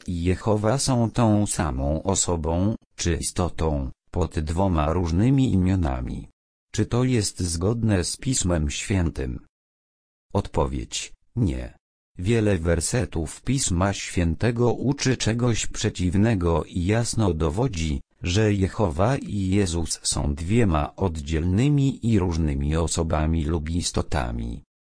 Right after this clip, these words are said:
Zauważmy dla przykładu Psalm sto dziesiąty, werset pierwszy,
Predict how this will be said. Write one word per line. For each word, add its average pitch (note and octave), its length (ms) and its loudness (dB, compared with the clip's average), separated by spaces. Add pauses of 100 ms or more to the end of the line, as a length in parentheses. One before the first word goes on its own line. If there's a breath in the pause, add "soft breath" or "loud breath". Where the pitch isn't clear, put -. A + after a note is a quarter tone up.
(220)
Zauważmy E2+ 800 0
dla D#2+ 240 0
przykładu F#2+ 760 0
Psalm G#2+ 560 0
sto C#3 340 0
dziesiąty, A#2 680 0
werset F2 580 -2
pierwszy, C#3 760 -4